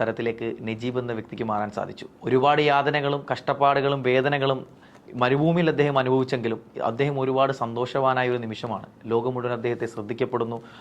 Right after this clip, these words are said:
അദ്ദേഹത്തെ ഒരുപാട് ആൾക്കാർ അദ്ദേഹത്തെ സമീപിക്കുന്നു, സംസാരിക്കുന്നു, അദ്ദേഹത്തിൻ്റെ അനുഭവങ്ങൾ ചോദിച്ചറിയുന്നു. അദ്ദേഹം ഒരിക്കൽ അനുഭവിച്ച വലിയൊരു ട്രോമയാണ് എന്ന് പോലും മനസ്സിലാക്കാതെ പലപ്പോഴും അദ്ദേഹത്തിൻ്റെ ആ ഓർമ്മകളിലേക്ക് കുത്തിയിറക്കാനായിട്ട് നമ്മൾ പലരും ശ്രമിച്ചിട്ടുണ്ട്. ആടുജീവിതം വായിച്ച ഓരോരുത്തർക്കും അറിയാവുന്നൊരു കാര്യമുണ്ട്.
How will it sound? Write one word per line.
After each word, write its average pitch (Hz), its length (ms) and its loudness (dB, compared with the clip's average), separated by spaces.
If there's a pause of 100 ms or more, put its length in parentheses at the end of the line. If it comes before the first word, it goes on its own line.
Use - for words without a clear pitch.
(120)
അദ്ദേഹത്തെ 135 400 2
ഒരുപാട് 139 320 4
ആൾക്കാർ 131 340 2
അദ്ദേഹത്തെ 127 360 0
സമീപിക്കുന്നു, 120 640 -4
സംസാരിക്കുന്നു, 120 720 -4
അദ്ദേഹത്തിൻ്റെ 120 400 -2
അനുഭവങ്ങൾ 123 400 -4
ചോദിച്ചറിയുന്നു. 113 720 -4 (440)
അദ്ദേഹം 190 420 4
ഒരിക്കൽ 185 320 4 (140)
അനുഭവിച്ച 165 440 4
വലിയൊരു 160 380 4 (120)
ട്രോമയാണ് 151 600 2
എന്ന് 143 280 -4
പോലും 143 320 -2
മനസ്സിലാക്കാതെ 120 800 2 (120)
പലപ്പോഴും 143 560 2
അദ്ദേഹത്തിൻ്റെ 139 500 2
ആ 135 80 6 (160)
ഓർമ്മകളിലേക്ക് 143 640 0
കുത്തിയിറക്കാനായിട്ട് 135 840 0
നമ്മൾ 123 240 -4
പലരും 123 320 -2
ശ്രമിച്ചിട്ടുണ്ട്. 101 460 -8 (600)
ആടുജീവിതം 165 640 2
വായിച്ച 143 340 0
ഓരോരുത്തർക്കും 127 580 -2
അറിയാവുന്നൊരു 117 440 -6
കാര്യമുണ്ട്. 104 380 -4